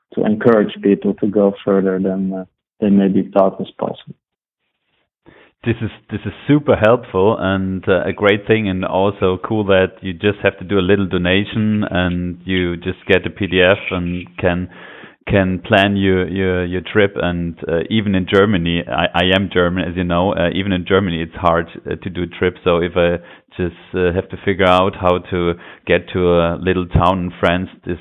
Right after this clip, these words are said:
Speaker 2: uh, this is maybe the key <laughs> to arrive. Um,
Speaker 1: Yeah, yeah, it's,
Speaker 2: le-,
Speaker 1: uh,
Speaker 2: yeah. So, so let's talk a little bit about your clients. Uh, what kind of people book a trip, uh, with you, and why do they choose traveling with a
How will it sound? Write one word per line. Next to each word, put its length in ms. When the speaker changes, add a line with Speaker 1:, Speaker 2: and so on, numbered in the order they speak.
Speaker 2:
uh, 260
this 200
is 100
maybe 540
the 60
key 340
<laughs> 460
to 80
arrive. 480
Um, 540
Speaker 1:
Yeah, 140
yeah, 300
it's, 320
Speaker 2:
le-, 180
Speaker 1:
uh, 40
Speaker 2:
yeah. 320
So, 300
so 60
let's 320
talk 220
a 20
little 200
bit 120
about 340
your 120
clients. 580
Uh, 120
what 240
kind 320
of 180
people 380
book 320
a 140
trip, 360
uh, 240
with 180
you, 400
and 360
why 160
do 260
they 120
choose 280
traveling 500
with 160
a 160